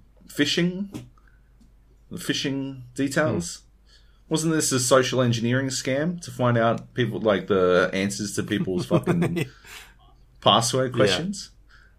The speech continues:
Speaker 1: And, like, what was the name of your first pet? Oh, your porn star name is the name of your first pet and the first, uh, street you grew up on. Uh, and that's, and, yeah, every time you go to fucking I Forgot My Password, it asks you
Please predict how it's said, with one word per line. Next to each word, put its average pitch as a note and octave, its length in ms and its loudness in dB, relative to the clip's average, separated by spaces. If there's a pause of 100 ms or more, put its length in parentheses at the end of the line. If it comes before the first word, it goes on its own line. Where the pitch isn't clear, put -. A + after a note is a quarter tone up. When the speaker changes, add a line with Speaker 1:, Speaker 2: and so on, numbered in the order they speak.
(120)
Speaker 1:
And, F#2+ 420 -6
like, F2 260 0
what F2 160 -2
was F2 160 -4
the F2+ 80 -4
name F2+ 160 0
of F2+ 40 -2
your F2 100 -2
first F2 320 -2
pet? E2+ 280 -4
Oh, E2+ 320 2
your G2 200 0
porn F#2+ 300 -4
star F2 300 0
name D#2+ 240 -2
is D#2 200 -8
the D#2+ 300 0
name E2 200 -2
of E2+ 80 -4
your E2 80 -4
first - 300 -6
pet F2 220 0
and D#2+ 300 -8 (600)
the - 60 -20
first, D#2+ 360 -6
uh, D#2+ 300 -2
street - 320 -4
you D2 60 -12
grew D#2+ 240 -2
up E2 140 -6
on. D2+ 240 -10 (680)
Uh, D#2+ 360 0
and E2 100 -4
that's, - 300 -4
and, E2 420 -4 (140)
yeah, D#2 220 2
every D#2+ 220 0
time E2 220 -4
you D#2 80 -6
go D#2+ 180 2
to D2+ 360 -2
fucking D#2 580 -8 (260)
I D#2+ 100 0
Forgot E2+ 260 -2
My C#2+ 100 -2
Password, D2 540 -4
it D2 80 -6
asks D2+ 400 -6
you D#2 260 -6